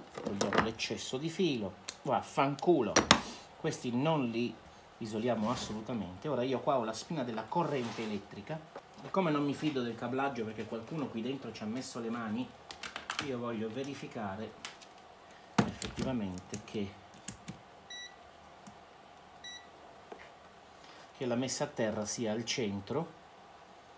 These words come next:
quindi polo centrale della spina.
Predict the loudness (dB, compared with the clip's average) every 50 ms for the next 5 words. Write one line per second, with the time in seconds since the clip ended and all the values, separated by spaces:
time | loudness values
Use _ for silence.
0 | -20 -20 -20 -20 -20 -18 -10 -6 -4 -4 -4 -4 -6 -2 2 2 4 4 2 2
1 | 0 -2 -2 -2 0 0 0 0 2 2 2 0 0 0 0 -2 -4 -4 -4 -2
2 | -2 0 0 0 -2 -2 -4